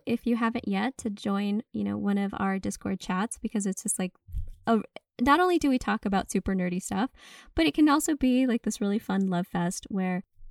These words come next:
you get to show appreciation in both directions. So if you are a consumer of coffee and you think that you are so removed from the value chain and you just feel so disconnected,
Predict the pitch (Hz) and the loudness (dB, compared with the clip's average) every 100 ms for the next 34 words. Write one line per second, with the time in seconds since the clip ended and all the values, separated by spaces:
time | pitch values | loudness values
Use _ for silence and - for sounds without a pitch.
0 | - 240 247 254 - 220 - - 220 - | 0 2 2 -2 -2 -2 -2 -4 -6 -4
1 | 180 - 185 202 - 190 196 196 254 - | -4 -4 -4 -6 -4 -4 0 2 2 2
2 | 208 - - 226 - - - - - - | -8 -8 -10 -10 -12 -20 -20 -16 -14 -6
3 | - 240 - 247 262 - 233 277 302 - | -2 0 0 -2 -2 0 2 4 2 0
4 | 226 214 214 - _ _ - 214 202 - | -2 -2 -2 -6 _ _ -4 -2 0 0
5 | 220 202 196 196 190 185 180 208 - - | 0 0 -2 -2 -4 -2 -2 -4 -4 -4
6 | 185 185 180 185 - 180 185 - - 185 | -2 -2 -2 -4 -2 -4 -4 -6 -4 -2
7 | 180 - 180 175 175 - - 247 240 214 | -2 -2 -2 -2 -2 -2 2 2 2 0
8 | 185 175 180 - - 190 185 180 170 165 | 0 -2 -4 -10 -6 -2 -2 -2 -2 -4
9 | 165 175 175 190 180 180 185 - 185 180 | -4 -4 -4 -2 -4 -4 -6 -4 -2 -2
10 | - 214 226 233 - 180 165 - 175 | -2 -2 -2 -2 -2 -4 -6 -4 -4